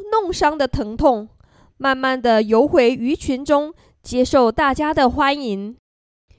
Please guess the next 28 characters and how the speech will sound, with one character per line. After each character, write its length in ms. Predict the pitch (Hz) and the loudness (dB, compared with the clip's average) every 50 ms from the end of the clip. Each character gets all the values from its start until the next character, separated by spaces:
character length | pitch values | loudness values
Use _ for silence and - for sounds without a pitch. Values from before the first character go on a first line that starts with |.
| _ _ | _ _
鱼 240 | _ - 208 240 294 | _ -8 -2 2 2
儿 80 | 311 302 | 4 4
们 180 | 294 294 294 311 | 2 0 -2 -2
说 440 | 302 - 339 339 330 339 349 349 349 _ _ _ _ _ _ _ _ _ _ - | -2 0 2 4 4 4 2 0 -4 _ _ _ _ _ _ _ _ _ _ -12
：“难 200 | 294 294 330 359 | -10 -10 -6 -4
道 280 | 415 440 453 427 415 | -2 0 0 0 0
他 160 | 403 415 453 440 | -2 -2 -4 -2
是 280 | - 427 427 415 403 | 0 0 2 2 2
上 240 | 392 - 480 466 440 | 0 -2 -4 -4 -2
天 180 | 453 427 453 480 494 | -2 -2 -2 -4 -4
派 240 | - - 508 480 359 | -6 -6 -2 -2 0
来 160 | 311 285 285 | 0 0 0
的 140 | 311 349 359 | 0 -2 -2
使 280 | - - - 320 392 | -4 -4 -4 -4 -2
者 200 | - - 359 320 | 0 2 2 2
吗？ 120 | 311 349 370 403 440 466 - _ _ _ _ _ _ _ _ _ _ _ _ | 2 0 -2 -2 -2 -4 -6 _ _ _ _ _ _ _ _ _ _ _ _
也 260 | - - 196 214 240 339 | -8 -4 0 0 2 0
许 460 | - - - 277 269 262 262 269 302 | 0 -2 -6 -4 -4 -2 -4 -4 -6
费 340 | - - - - 453 427 403 | -8 -12 -10 -4 -4 -2 0
德 160 | 359 330 359 | 0 0 0
是 220 | 359 - - - | -2 -4 -6 -4
一 140 | 466 494 494 | -4 -4 -4
只 160 | - - - 466 480 508 508 - - - - - | -4 -4 0 0 2 0 0 -4 -12 -20 -12 -4
不 120 | - 415 | -4 -2
平 280 | 359 - - 302 330 415 | -2 -2 -4 -4 -4 -2
凡 220 | 453 403 339 339 | -2 -2 -2 0
的 140 | 330 359 359 | 0 0 2
鱼， 320 | 330 302 285 294 311 359 | 2 2 2 4 2 2